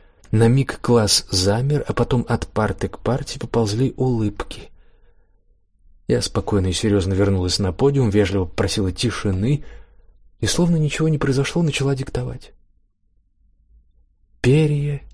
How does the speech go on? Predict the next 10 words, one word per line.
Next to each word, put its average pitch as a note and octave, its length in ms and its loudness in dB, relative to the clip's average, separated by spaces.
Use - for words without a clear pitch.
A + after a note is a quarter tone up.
мирно C3+ 420 4
заскользили A2+ 760 0
по A#2 140 -4
страницам, G2+ 760 -2
и A2 80 4
остаток A2+ 500 2
урока B2 380 0
прошёл B2+ 560 -4
без G2+ 360 2
неожиданностей. G#2 1200 -4